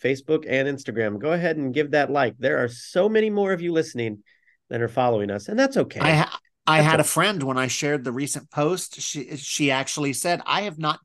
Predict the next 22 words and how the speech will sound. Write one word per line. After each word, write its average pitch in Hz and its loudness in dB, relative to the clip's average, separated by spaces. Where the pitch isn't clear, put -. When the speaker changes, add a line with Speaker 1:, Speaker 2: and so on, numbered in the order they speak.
Speaker 2:
said 139 -2
this," 208 -6
but 151 -2
she's 165 -4
like, 147 0
"I 165 2
think 170 -6
this 151 -4
is 127 -10
the 123 -8
perfect - -8
name 107 -4
for 107 -10
a 90 -6
podcast." 85 -10
And 120 -12
I 120 -8
was 127 -4
like, 160 0
"Well, 214 -4
thank 349 -12
you." 80 -16